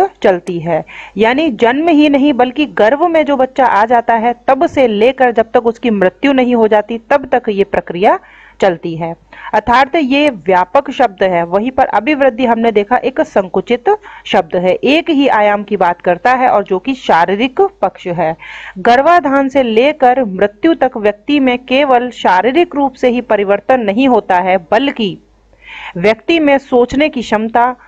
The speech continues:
सांवेगिक, सामाजिक नियमों को समझने आदि से भी संबंधित परिवर्तन होते हैं, तो वह विकास कहलाता है।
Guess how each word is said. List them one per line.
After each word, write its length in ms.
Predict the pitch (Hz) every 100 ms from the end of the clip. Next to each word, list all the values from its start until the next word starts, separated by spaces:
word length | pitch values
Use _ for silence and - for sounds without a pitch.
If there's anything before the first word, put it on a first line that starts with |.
| - -
सांवेगिक, 800 | - 226 262 311 262 247 240 247 240 - -
सामाजिक 640 | - 214 233 262 240 262
नियमों 480 | 214 196 208 254 330 330
को 180 | 247
समझने 580 | 226 214 214 233 240 226 -
आदि 320 | - 202 320
से 160 | 285 254
भी 140 | 220 220
संबंधित 560 | 214 202 202 214 233
परिवर्तन 560 | - 170 160 160 277 370 _ -
होते 280 | 180 170 165
हैं, 220 | 170 170 -
तो 100 | 226
वह 220 | 214 254 277 - -
विकास 520 | 170 196 208 220 294 320
कहलाता 540 | 233 202 170 156 156
है। 220 | 160 156